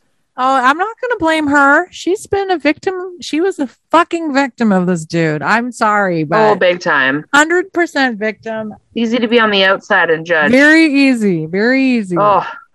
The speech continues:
Speaker 2: and am I judging? I am judging.
Speaker 1: Don't. Well, well, let's judge him, not her, okay?
Speaker 2: Okay, I will. Judging him.
Speaker 1: So next day, back at the lab,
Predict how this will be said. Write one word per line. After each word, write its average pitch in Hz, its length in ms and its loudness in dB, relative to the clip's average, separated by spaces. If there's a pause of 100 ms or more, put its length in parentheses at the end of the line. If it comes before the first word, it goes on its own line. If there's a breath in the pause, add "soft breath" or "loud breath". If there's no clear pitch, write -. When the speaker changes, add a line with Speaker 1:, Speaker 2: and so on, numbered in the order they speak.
(180)
Speaker 2:
and 190 120 0
am 220 180 2
I 208 120 2
judging? 175 520 -2 (240)
I 190 140 0
am 190 120 0
judging. 160 440 -2 (400)
Speaker 1:
Don't. 208 440 0
Well, 208 300 0
well, 214 140 -2
let's 254 240 -2
judge 320 260 0
him, 302 300 0
not 233 180 2
her, 208 280 0
okay? 208 400 -4 (100)
Speaker 2:
Okay, 175 420 2 (220)
I 196 80 4
will. 156 340 4 (220)
Judging 220 300 2
him. 151 300 -2 (260)
Speaker 1:
So 262 120 2
next 302 320 -2
day, 285 200 2
back 262 280 0
at 269 60 -14
the 294 100 -2
lab, 226 480 0